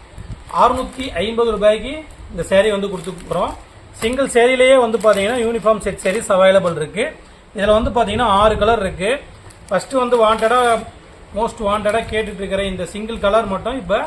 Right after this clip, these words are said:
கொண்டு வந்திருக்கோம். திரும்ப வந்து பாத்தீங்கன்னா, ஒரு ஆறு கலர் ரெடி ஸ்டாக் வரப்போகுது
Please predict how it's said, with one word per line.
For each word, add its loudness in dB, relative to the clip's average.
கொண்டு -4
வந்திருக்கோம். -6
திரும்ப -4
வந்து -4
பாத்தீங்கன்னா, -2
ஒரு 0
ஆறு 2
கலர் 0
ரெடி -8
ஸ்டாக் 0
வரப்போகுது -4